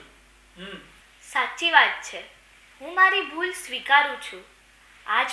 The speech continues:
Speaker 2: પછી હું કોઈ પણ સંજોગમાં કોઈ પણ દિવ્યાંગ વ્યક્તિની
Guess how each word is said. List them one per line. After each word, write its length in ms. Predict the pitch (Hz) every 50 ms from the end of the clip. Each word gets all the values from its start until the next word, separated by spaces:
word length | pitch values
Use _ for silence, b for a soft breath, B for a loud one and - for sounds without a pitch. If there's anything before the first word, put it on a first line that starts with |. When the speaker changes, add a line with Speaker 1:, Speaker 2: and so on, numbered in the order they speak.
| -
Speaker 2:
પછી 500 | - 226 220 - - - 320 370 - - B B B B B 330
હું 180 | 370 370 -
કોઈ 200 | - 339 339 349
પણ 240 | 330 339 403 427 427
સંજોગમાં 760 | 427 381 330 277 247 233 233 226 220 214 220 226 247 294 - - - - - - - - -
કોઈ 220 | - 311 330 349
પણ 300 | 339 - - 392 339 294
દિવ્યાંગ 480 | 302 294 254 214 226 262 262 262 262 254
વ્યક્તિની 580 | 233 226 - - - 254 247 233 240 294 370